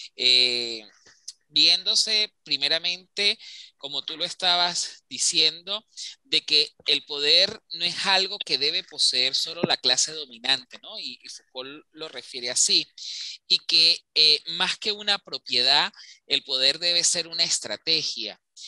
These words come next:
y que además que el poder no se posee, el poder se ejerce.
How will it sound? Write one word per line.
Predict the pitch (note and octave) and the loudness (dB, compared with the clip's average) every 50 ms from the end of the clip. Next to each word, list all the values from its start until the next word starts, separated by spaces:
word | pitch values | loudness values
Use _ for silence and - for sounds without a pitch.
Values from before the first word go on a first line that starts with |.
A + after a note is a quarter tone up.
| - - - _ | -16 -16 -18 _
y | _ E3 D#3+ | _ -6 -6
que | - - E3 D#3+ - - _ | 0 0 0 0 0 0 _
además | E3 F#3 G3+ G#3 G#3 G3+ G3 F#3+ F#3+ G3+ G#3 - - - - - _ _ _ _ - | 2 2 2 2 2 2 4 4 4 4 4 2 2 0 -4 -12 _ _ _ _ -2
que | E3+ D#3+ | 0 0
el | D#3 D#3 | 0 0
poder | - D#3 C#3+ C#3+ D#3 E3 F3 F3+ | -2 -4 -2 -2 -2 -2 -2 -6
no | F#3 F#3+ F#3+ | -10 -8 -2
se | - - - G3 F#3 | 0 2 2 0 -2
posee, | _ B2 A#2 - - - - F#3 E3 C#3 A2+ G2+ - _ _ _ _ | _ -10 -2 2 4 4 4 4 4 2 0 -2 -6 _ _ _ _
el | D3+ C#3 | -16 -14
poder | - - C3 C3 D#3+ F3 D#3+ - | -10 -8 -4 -2 0 0 2 2
se | - - B2+ | 0 0 0
ejerce. | A2+ - - C#3+ C#3 B2+ A#2 - - - - G#2 | -2 -6 -4 -2 -2 -2 0 0 -2 -2 -2 -4